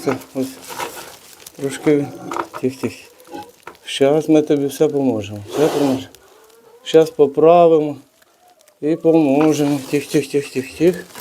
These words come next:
Іде, звісно, він не так би, як би хотілося, ну, нічого.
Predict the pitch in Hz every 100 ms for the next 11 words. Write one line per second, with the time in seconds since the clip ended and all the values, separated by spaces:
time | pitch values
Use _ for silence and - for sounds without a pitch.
0 | - - - - - - _ _ - 135
1 | 131 160 160 151 156 151 147 147 156 147
2 | 139 139 135 156 135 147 143 147 - 147
3 | - 220 175 110 - 127 156 175 - _
4 | _ _ _ _ _ 165 190 - 170 165
5 | 143